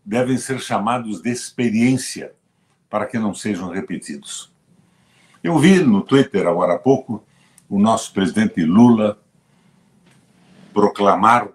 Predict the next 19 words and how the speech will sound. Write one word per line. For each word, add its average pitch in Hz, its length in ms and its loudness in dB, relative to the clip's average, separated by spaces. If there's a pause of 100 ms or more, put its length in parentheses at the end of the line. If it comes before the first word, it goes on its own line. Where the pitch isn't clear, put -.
(160)
com 87 200 -12
força 123 680 0 (640)
de 107 140 -10
que - 160 -6
a 104 60 2
Vale 127 640 0
do 98 160 -10
Rio 95 340 -6
Doce 131 420 -4
não 110 220 -4
é 120 80 -6
dona 123 500 0
do 95 120 -8
Brasil. 85 420 -10 (1400)
Toda 214 240 4
a - 40 -6
força 208 480 -4
pro 107 140 -16
presidente. 85 840 -12